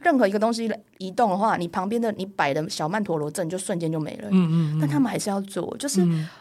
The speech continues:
Speaker 1: 呃，我觉得交配之于他们好伟大，<laughs> 可能，
Speaker 2: 嗯，嗯，嗯。
Speaker 1: 可能就在那个 moment。所以我觉得对我来讲，仪式性是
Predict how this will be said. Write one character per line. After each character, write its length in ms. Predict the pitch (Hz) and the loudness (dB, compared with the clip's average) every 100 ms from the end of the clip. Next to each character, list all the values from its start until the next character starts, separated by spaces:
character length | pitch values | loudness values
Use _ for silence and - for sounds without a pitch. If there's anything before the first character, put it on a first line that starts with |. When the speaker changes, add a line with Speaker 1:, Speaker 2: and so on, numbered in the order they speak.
| - | -14
Speaker 1:
呃， 140 | 190 190 | -12 -6
我 40 | |
觉 120 | 180 | -4
得 60 | 190 | -2
交 180 | 220 220 | 0 0
配 120 | 226 | 0
之 160 | 208 | -2
于 60 | 190 | -2
他 100 | 190 | -2
们 80 | 180 | -2
好 140 | 165 | 0
伟 160 | 160 - | 0 2
大， 140 | 185 254 | 4 2
<laughs> 80 | - | 2
可 140 | - 214 | 6 8
能， 180 | 190 196 | 8 6
Speaker 2:
嗯， 40 | |
嗯， 240 | 196 185 | 6 4
嗯。 60 | 180 | 0
Speaker 1:
可 100 | 185 | -2
能 80 | 196 | 0
就 80 | 220 | 2
在 140 | 226 | 2
那 100 | 214 | 2
个 100 | 202 | -2
moment。 460 | 175 160 156 151 - | 0 0 0 -4 0
所 180 | 262 | 4
以 160 | 285 262 - - - - | 4 2 -4 -20 -8 2
我 120 | 202 | 2
觉 300 | 202 214 220 | 4 2 6
得 320 | 269 262 247 226 226 - | 6 6 4 0 -18 -2
对 100 | 339 | 4
我 60 | 208 | 6
来 120 | 185 | 6
讲， 160 | 190 160 | 2 0
仪 160 | 208 208 | -2 -2
式 280 | - 277 247 | 0 0 0
性 360 | 269 247 180 | 2 2 0
是 540 | 170 - 240 214 175 | -2 -2 -2 -2 -2